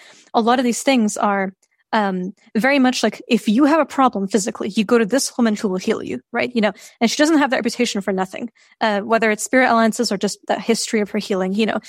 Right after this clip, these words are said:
it's in the way that, you know, it's a, it's the craft part of witchcraft, you know, it's like, if I need something made for me, you know, I'll go to the silversmith, you know, if I need this done, you know, I'll go to this person who specializes in this craft, right? You know,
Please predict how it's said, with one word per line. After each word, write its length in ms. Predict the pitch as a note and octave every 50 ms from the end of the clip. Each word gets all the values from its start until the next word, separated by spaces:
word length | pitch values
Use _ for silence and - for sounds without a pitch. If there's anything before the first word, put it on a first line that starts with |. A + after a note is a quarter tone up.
| - - _
it's 140 | - - -
in 80 | B3+
the 80 | A#3+ B3
way 160 | A#3 B3+ B3+
that, 180 | A#3 A#3 A3 -
you 60 | A#3+
know, 100 | G#3+ G3+
it's 240 | G3 - G3+ - -
a, 160 | G#3+ G#3+ -
it's 140 | A3 - -
the 100 | - -
craft 460 | G#3 - - - G#3+ G3 G3+ - -
part 180 | - - G#3 F#3+
of 120 | G3+ F#3+
witchcraft, 480 | G3 F3+ - - - - - - - -
you 40 | A#3+
know, 120 | - -
it's 180 | - - A3 -
like, 140 | A3+ A3 -
if 160 | A3 F#3+ -
I 60 | A3
need 200 | G3+ G#3+ A3+ G#3+
something 460 | - - A#3+ G#3 G#3+ A3 G#3 G3 F#3+ - - - - -
made 280 | A3+ B3 B3 B3+ B3 -
for 120 | - A#3+
me, 240 | A3 A3 A#3 G#3 A3+
you 100 | A3 A#3
know, 80 | G3+
I'll 140 | - - A3
go 120 | G3+ A#3 A3+
to 80 | A3
the 60 | G#3
silversmith, 840 | G#3 - - - A3 G3 G#3 G#3 - - - A3 A3 G#3 - - -
you 60 | A#3
know, 140 | G3+ G3+ F#3+
if 240 | A3 - G#3+ - A#3
I 80 | G#3+
need 240 | G3+ G#3 G#3+ G#3 F#3
this 180 | A#3 A3 - -
done, 320 | - A3+ G#3+ G#3+ G#3+ A3+
you 120 | - A3+ G#3
know, 100 | G3+ F#3+
I'll 120 | - G#3+ G3+
go 180 | G#3+ G#3 G3+
to 320 | G3 - - - - - A3
this 140 | A3+ A3
person 260 | - - A#3+ A3 - A#3
who 20 |
specializes 560 | - - - G#3 - - G#3 F#3 - G#3 F#3+
in 80 | F#3+ G3
this 160 | F#3+ F#3+ -
craft, 380 | - - A#3 G#3+ - G#3 - -
right? 180 | B3 - - -
You 80 | A#3+ G3
know, 100 | G3+